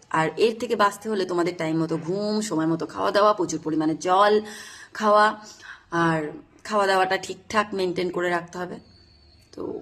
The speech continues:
করে যাও, ভালো থেকো, সুস্থ থেকো। যদি তোমরা ভালোবাসা দাও, আমি আছি তোমাদের পাশে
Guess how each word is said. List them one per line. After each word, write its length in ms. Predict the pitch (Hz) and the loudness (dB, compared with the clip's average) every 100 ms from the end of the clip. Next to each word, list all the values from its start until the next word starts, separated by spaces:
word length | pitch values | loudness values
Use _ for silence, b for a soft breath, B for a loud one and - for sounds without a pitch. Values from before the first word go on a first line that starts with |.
| - | -6
করে 180 | 196 196 | -2 0
যাও, 180 | 208 233 - - | -2 -6 -8 -8
ভালো 220 | 196 196 | -4 -2
থেকো, 240 | 196 196 | -4 -8
সুস্থ 320 | 196 185 - 196 | -8 -10 -6 -6
থেকো। 400 | 208 208 285 - B B B B B | -4 -6 -8 -10 B B B B B
যদি 220 | 190 202 | 2 2
তোমরা 240 | 220 233 226 | 2 0 2
ভালোবাসা 460 | 214 220 214 220 | 2 2 0 -4
দাও, 280 | 180 190 302 | -2 -2 2
আমি 160 | 294 269 | 2 2
আছি 260 | 175 - | 0 -4
তোমাদের 320 | 165 165 156 - | -4 -2 -4 -8
পাশে 280 | - - | -8 -8